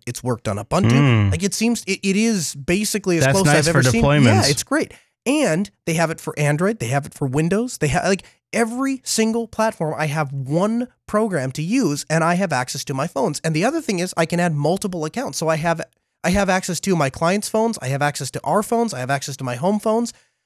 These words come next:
Speaker 1: Um, i-, if, if I ever get <laughs> around to actually, uh, shipping you those packages, I'll have access to J B, J B's phones. But all of these are available in this one client, uh, and it's an amazing sip client. It's totally reliable, totally, uh,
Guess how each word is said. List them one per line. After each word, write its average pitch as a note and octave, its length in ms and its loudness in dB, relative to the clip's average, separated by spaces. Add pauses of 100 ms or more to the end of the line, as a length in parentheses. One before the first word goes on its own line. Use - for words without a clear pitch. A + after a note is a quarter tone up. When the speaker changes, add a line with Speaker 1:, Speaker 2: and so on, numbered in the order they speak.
(140)
Speaker 1:
Um, B2 340 -4 (320)
i-, E3+ 140 2
if, E3+ 240 0
if F3 160 -2
I D#3+ 80 2
ever F3+ 160 0
get F3 240 -2
<laughs> - 0 -
around C#3+ 200 -4
to F3+ 60 0
actually, E3 460 -2
uh, D#3 120 0
shipping G3+ 420 -2
you G3 40 -4
those E3+ 180 0
packages, F3+ 520 -2
I'll C3 140 -2
have D3+ 120 0
access E3+ 280 -2
to D#3 120 -10
J D3+ 180 0
B, F#3 200 -4 (260)
J D#3+ 200 -2
B's G3 180 -2
phones. A3 260 -2 (440)
But F#3+ 260 -2 (160)
all A3+ 260 0
of A3 120 -2
these A#3+ 220 -2
are D3+ 120 0
available D#3+ 540 -2
in D#3 140 -2
this C#3+ 140 0
one D3+ 300 -2
client, E3 520 -2 (360)
uh, D3+ 200 -2 (140)
and G3 120 2
it's G#3 120 -2
an A#3+ 60 0
amazing A#3+ 640 2
sip - 200 -6
client. D3 240 -2
It's D3+ 200 -6 (100)
totally D4 400 0
reliable, D3+ 600 0
totally, A#3 640 -2
uh, D#3 80 -4